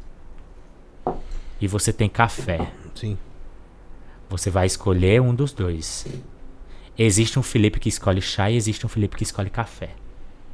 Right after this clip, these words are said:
Speaker 1: Se você sintonizar com o Felipe que escolhe café, você automaticamente, vup, é puxado pro Felipe que escolheu o café daquela realidade. Várias possibilidades.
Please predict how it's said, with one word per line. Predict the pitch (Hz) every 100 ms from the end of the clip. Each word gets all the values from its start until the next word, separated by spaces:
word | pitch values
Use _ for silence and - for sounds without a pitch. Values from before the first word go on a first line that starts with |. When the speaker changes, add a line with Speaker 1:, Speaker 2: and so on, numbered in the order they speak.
| - - - - - - - - - -
Speaker 1:
Se | - 98
você | 95 107
sintonizar | - 117 120 113 107 90 92 87
com | - 98
o |
Felipe | - 98 92 -
que | 95
escolhe | - - 90
café, | 87 101 - 101
você | 101 110 -
automaticamente, | 101 104 95 - 95 90
vup, | 131 135 - - - - - - - - - - -
é | 95
puxado | 120 - 110 110
pro | - 95
Felipe | - 107 -
que | -
escolheu | - - 107
o | 110
café | - 123 - 90
daquela | 90 92 104
realidade. | 104 110 110 95 78 - - - - - - - - - - - - - - - - - - -
Várias | 95 110 151 156 -
possibilidades. | - 139 - 123 120 110 87 80 - -